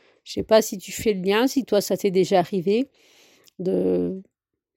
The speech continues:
comme ça, sur, heu, la ferme ou à la maison, mais que voilà,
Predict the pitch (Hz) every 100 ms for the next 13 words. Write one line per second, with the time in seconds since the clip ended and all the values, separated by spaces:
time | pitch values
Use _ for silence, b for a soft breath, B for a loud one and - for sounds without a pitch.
0 | - 180 - 185 - - 180 180 175 180
1 | 170 - 214 233 202 180 175 175 175 180
2 | 175 190 220 262 b b b b - 190
3 | 180 - 185 170